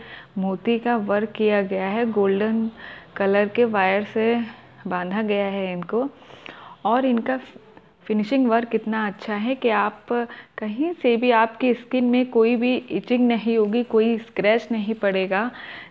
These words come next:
आप देख सकते हैं कितने सुंदर बैंगल लगते हैं ये। वहीं दूसरी तरफ हमारे पास घुंघरू पैटर्न में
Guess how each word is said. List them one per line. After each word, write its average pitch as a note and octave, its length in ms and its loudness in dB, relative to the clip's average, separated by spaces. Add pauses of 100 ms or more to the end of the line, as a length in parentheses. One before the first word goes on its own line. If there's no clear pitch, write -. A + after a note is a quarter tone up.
(160)
आप G#3+ 160 -4
देख A3 280 0
सकते A3 300 -6
हैं C4 160 2
कितने B3+ 320 0
सुंदर A3+ 420 -2
बैंगल G3+ 400 0
लगते G3+ 360 -4
हैं F#3 280 -6
ये। A#3 180 0 (480)
वहीं A3 200 0
दूसरी A#3 360 0
तरफ A3+ 320 -2
हमारे G#3 380 -2
पास A3+ 340 -2
घुंघरू G#3+ 560 2 (500)
पैटर्न F#3 360 0
में F#3 300 -4